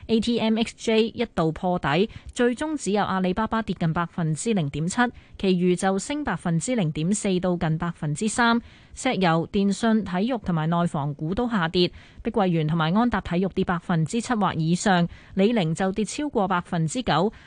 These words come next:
係跌幅最大嘅三隻藍籌股。表現最好嘅係吉利汽車，全日升近半成。重磅股匯控上市五十蚊關口，升近百分之三收市。國泰航空業績之後升近半成，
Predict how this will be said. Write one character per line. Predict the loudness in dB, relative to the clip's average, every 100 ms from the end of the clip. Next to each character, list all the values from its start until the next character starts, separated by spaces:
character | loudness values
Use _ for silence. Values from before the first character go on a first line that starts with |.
| -6
係 | -2
跌 | -2
幅 | -4 -4
最 | -2 0
大 | -2 0
嘅 | -2
三 | -2 -2 -2
隻 |
藍 | -2 0 -2
籌 | -2 -2 -2
股。 | 2 2 2 -6 -8
表 | -2
現 | 0 0
最 | 0 0
好 | 0 0
嘅 | 0 0
係 | 0 -2
吉 | -2
利 | 0 0
汽 | 0
車， | 0 0 -2
全 | 0
日 | 0
升 | 0 0 0
近 | 0 0
半 | 2 2
成。 | 2 0 -2 -8 -18 -4
重 | 0
磅 | 2 2
股 | 2
匯 | 0 2
控 | 2 2
上 | 2 0 0
市 | 0 0 2
五 | 2
十 | 2
蚊 | 2 2
關 | 2 2 2
口， | 2 2 0
升 | -2 -2
近 | -2 0
百 | -2 -2
分 | -4 -2
之 | -2
三 | -2 0 0
收 | 0 -2
市。 | 0 2 2 0 -20 -6
國 | -4 -4
泰 | -2 0
航 | 2 2
空 | 2 0 -2 -6 -8 0
業 | 0
績 | 0 -6
之 | -2
後 | 0 0
升 | 0 -2
近 | 0 0
半 | 2 2
成， | 2 0 -2